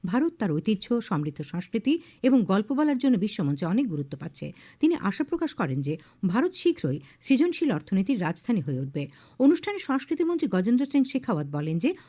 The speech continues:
ভারতের সংস্কৃতি ঐতিহ্য, তা যোগ বা আয়ুর্বেদী হোক, এখন সারা বিশ্বে স্বীকৃত হচ্ছে। তিনি বলেন, "ভারত অর্থনীতি, প্রযুক্তি এবং প্রতিরক্ষা ক্ষেত্রে উন্নতি করছে।" অনুষ্ঠানে তথ্য সম্প্রচার সচিব সঞ্জয় জাজু বক্তব্য রাখেন। উল্লেখ্য, ওয়েবস পুরস্কারের জন্য মনোনয়ন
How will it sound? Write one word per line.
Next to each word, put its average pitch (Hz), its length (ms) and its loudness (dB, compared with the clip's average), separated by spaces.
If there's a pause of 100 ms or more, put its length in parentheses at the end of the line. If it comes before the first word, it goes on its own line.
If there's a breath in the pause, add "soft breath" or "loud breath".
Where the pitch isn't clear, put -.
(160 loud breath)
ভারতের 254 340 2
সংস্কৃতি 330 460 -4
ঐতিহ্য, 285 540 0 (280 loud breath)
তা 175 140 2
যোগ 226 300 4
বা 269 100 2
আয়ুর্বেদী 202 500 0
হোক, 139 220 -4
এখন 214 220 2
সারা 233 260 -4
বিশ্বে 233 260 -2
স্বীকৃত 156 380 -8
হচ্ছে। 143 380 -10 (280 soft breath)
তিনি 254 180 8
বলেন, 226 300 0
"ভারত 156 280 -2
অর্থনীতি, 180 500 -2
প্রযুক্তি 165 520 -2 (240 loud breath)
এবং 254 260 4
প্রতিরক্ষা 330 380 0
ক্ষেত্রে 269 360 -2
উন্নতি 185 380 2
করছে।" 139 400 -6 (580 soft breath)
অনুষ্ঠানে 294 460 2
তথ্য 285 300 0
সম্প্রচার 277 400 -2
সচিব 175 300 -2
সঞ্জয় 233 360 0
জাজু 151 240 -2
বক্তব্য 175 380 -4
রাখেন। 143 340 -6 (240 soft breath)
উল্লেখ্য, 269 500 4
ওয়েবস 269 320 0
পুরস্কারের 160 440 -2
জন্য 180 200 2
মনোনয়ন 233 460 2